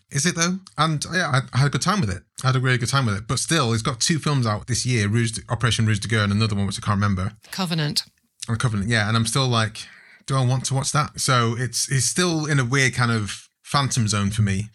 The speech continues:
Speaker 1: But I, I enjoyed this. I thought it was a bit, a bit too complex, more complex than it needed to be. I did enjoy the interlacing stories to some extent, and I did enjoy Hugh Grant and Colin Farrell.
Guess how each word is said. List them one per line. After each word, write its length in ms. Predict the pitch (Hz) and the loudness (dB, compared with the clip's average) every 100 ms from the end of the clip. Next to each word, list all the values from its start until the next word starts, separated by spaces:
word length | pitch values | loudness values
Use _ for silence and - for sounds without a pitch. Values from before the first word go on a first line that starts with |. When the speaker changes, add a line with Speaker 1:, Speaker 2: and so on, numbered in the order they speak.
| - | -2
Speaker 1:
But 280 | 147 165 170 | 0 0 0
I, 60 | |
I 20 | 170 | 0
enjoyed 320 | 160 165 165 | 2 0 0
this. 160 | 175 | 0
I 40 | 156 | 0
thought 100 | 165 | 0
it 100 | 143 127 | -2 -4
was 80 | 98 | -10
a 40 | 113 | -12
bit, 160 | 139 | -10
a 260 | 120 - - - | -10 -14 -16 -6
bit 180 | 151 - | -6 -2
too 140 | 147 | -2
complex, 440 | - 123 143 131 | 0 0 0 0
more 220 | 143 135 123 | -2 -2 0
complex 320 | 131 123 120 | 0 0 -2
than 120 | 117 | 0
it 20 | |
needed 240 | 120 123 120 | 2 0 -2
to 80 | |
be. 240 | 113 143 151 - - - - - | -2 -4 -4 -16 -20 -20 -20 -2
I 140 | 123 | 0
did 160 | 120 131 | 2 2
enjoy 280 | 120 123 | 2 2
the 220 | 117 117 110 | 2 0 0
interlacing 520 | 139 120 123 123 113 101 | -2 -2 0 0 0 -2
stories 320 | - 117 110 | 0 0 0
to 60 | - | -2
some 180 | 120 | -2
extent, 340 | 110 - 120 117 | -2 0 0 0
and 100 | 110 | 0
I 80 | 107 104 113 | 0 -4 -4
did 160 | 123 | 0
enjoy 460 | 113 110 113 107 107 104 | 2 2 2 2 0 -4
Hugh 220 | - 110 | -2 -2
Grant 500 | 104 107 113 113 - - | 0 -2 0 -4 -6 -6
and 360 | 110 104 101 - | -4 -2 -2 -4
Colin 260 | - 104 101 | -2 -2 0
Farrell. 340 | 110 110 110 | 2 2 0